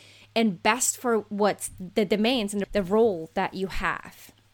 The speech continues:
So, uh, the more that you plan ahead, the better you will do. The more that you plan ahead, the easier it will be. It is similar to, for example, when I plan ahead when I will go to the gym.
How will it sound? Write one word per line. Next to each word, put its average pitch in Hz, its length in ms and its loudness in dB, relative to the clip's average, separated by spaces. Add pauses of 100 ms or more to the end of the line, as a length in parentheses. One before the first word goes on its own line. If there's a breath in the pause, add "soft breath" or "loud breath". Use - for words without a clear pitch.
(640)
So, - 160 -2
uh, 190 160 4
the 202 120 0
more 226 360 4
that 285 120 0
you 247 100 -4
plan 220 340 -2
ahead, 175 360 -2 (420 loud breath)
the 196 260 0 (400)
better 247 340 8
you 240 220 2
will 202 260 2
do. 202 580 -2 (420 loud breath)
The 214 80 0
more 220 260 4
that 240 120 -4
you 269 80 -2
plan 233 320 -2
ahead, 220 460 -4
the - 180 0
easier 247 520 0
it 208 280 -2
will 196 280 -2
be. 180 280 -8 (720 loud breath)
It 269 120 4
is 311 260 0
similar 294 440 2
to, 247 180 -4
for 233 120 -4
example, 214 460 -2
when 208 140 -4
I 214 140 0
plan 220 420 -4
ahead 202 480 -4
when 208 160 2
I 233 120 4
will 214 200 2
go 202 180 0
to - 140 -8
the 190 100 -2
gym. 233 460 -6